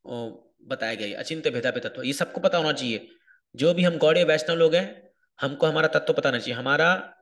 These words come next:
फिलॉसफी है गौड़ीय वैष्णविज्म का अचिंत्य भेदाभेद तत्व, ये पता होना चाहिए हमको इसके बारे में। ठीक है प्रभु जी, मैं संक्षेप में बताया एकदम।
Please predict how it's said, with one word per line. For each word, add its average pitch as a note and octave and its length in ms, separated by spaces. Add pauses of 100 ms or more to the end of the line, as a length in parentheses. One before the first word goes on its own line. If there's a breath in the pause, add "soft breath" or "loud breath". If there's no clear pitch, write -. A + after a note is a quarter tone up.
फिलॉसफी D3 540
है E3 240
गौड़ीय C#3 260
वैष्णविज्म C#3+ 500
का F#3+ 220 (300 loud breath)
अचिंत्य E3 420
भेदाभेद C#3 480
तत्व, - 400 (520 soft breath)
ये C#3 80
पता C#3 220
होना B2 160
चाहिए A2 180
हमको A2 160
इसके G#2+ 180
बारे - 200
में। - 220 (960)
ठीक F3 140
है G3+ 60
प्रभु F#3+ 80
जी, G#3+ 80
मैं F3+ 120
संक्षेप D#3+ 300
में D3+ 80
बताया G#2+ 260
एकदम। F#2 220